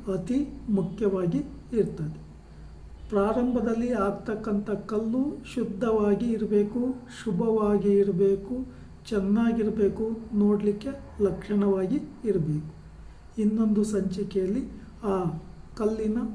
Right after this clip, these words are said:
ಮಹತ್ವದ ಬಗ್ಗೆ ತಿಳಿಸ್ಕೊಡ್ತೇನೆ. ಈ ವಿಡಿಯೋ ಇಷ್ಟ ಆಯ್ತು ಅಂದ್ರೆ ಲೈಕ್ ಮಾಡಿ,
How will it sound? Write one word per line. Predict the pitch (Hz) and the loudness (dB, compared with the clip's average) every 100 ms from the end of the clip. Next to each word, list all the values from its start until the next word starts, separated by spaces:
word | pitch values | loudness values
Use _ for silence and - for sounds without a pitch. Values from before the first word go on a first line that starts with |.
| - | -4
ಮಹತ್ವದ | 196 190 170 - 247 214 | -2 -2 -4 -2 -2 2
ಬಗ್ಗೆ | 175 180 156 269 285 - - - - | 2 2 2 0 -4 -12 -14 -12 0
ತಿಳಿಸ್ಕೊಡ್ತೇನೆ. | 202 196 - 196 170 180 226 254 - - - - 214 | 2 2 0 -2 0 0 -2 -2 -6 -6 -6 -2 4
ಈ | 202 | 4
ವಿಡಿಯೋ | 196 202 233 220 | 4 2 2 2
ಇಷ್ಟ | 208 202 - - | 2 0 -2 -2
ಆಯ್ತು | 208 202 202 190 | 0 0 0 -2
ಅಂದ್ರೆ | 180 180 185 190 - - - 208 | -2 -2 -4 -6 -12 -16 -6 4
ಲೈಕ್ | 196 226 - - | 4 4 0 0
ಮಾಡಿ, | 208 202 214 226 - | 2 4 2 0 -6